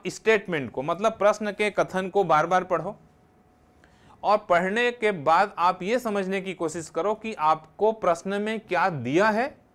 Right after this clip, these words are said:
और क्या ज्ञात करने बोल रहा है। दो चीज़ की जानकारी आपको प्रश्न से लेना है। उसके बाद प्रॉपर आप लिस्टिंग कर लो। जैसे एक दो क्वेश्चन में मैं आपको सिखाऊंगा कि न्यूमेरिकल बनाते समय किस प्रकार से हमको इस पर वर्क करना चाहिए। तो सबसे पहले तो आप देखो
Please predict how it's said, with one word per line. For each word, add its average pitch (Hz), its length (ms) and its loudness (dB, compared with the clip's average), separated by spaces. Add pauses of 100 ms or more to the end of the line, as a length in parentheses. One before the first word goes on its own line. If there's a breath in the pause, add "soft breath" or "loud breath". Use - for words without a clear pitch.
(520 soft breath)
और 190 120 2 (120)
क्या 202 220 4
ज्ञात 165 360 0
करने 139 260 0
बोल 113 220 -2
रहा 113 120 -16
है। 101 200 -20 (640)
दो 196 220 6
चीज़ 220 240 -4
की 226 120 -4
जानकारी 175 460 0
आपको 160 240 -4
प्रश्न 135 320 -6
से 165 140 -2
लेना 113 240 -8
है। 107 160 -18 (680 soft breath)
उसके 214 280 0
बाद 247 160 0
प्रॉपर 190 420 0
आप 226 200 0
लिस्टिंग 180 420 -2
कर 165 140 2
लो। 139 100 0
जैसे 165 260 2
एक 208 80 -2
दो 208 100 0
क्वेश्चन 202 300 0
में 214 100 -2
मैं 208 120 0
आपको 196 220 0
सिखाऊंगा 180 540 0 (380 loud breath)
कि 170 80 -2
न्यूमेरिकल 175 460 2
बनाते 180 380 0
समय 208 280 -4
किस 220 240 -6
प्रकार 175 340 0
से 180 120 -6
हमको 165 260 -2
इस 151 80 -4
पर 190 160 0
वर्क 160 260 2
करना 147 320 -2
चाहिए। 160 360 -4 (460 loud breath)
तो 190 100 2
सबसे 202 400 2
पहले 208 320 0
तो 202 100 -2
आप 180 160 4
देखो 151 360 0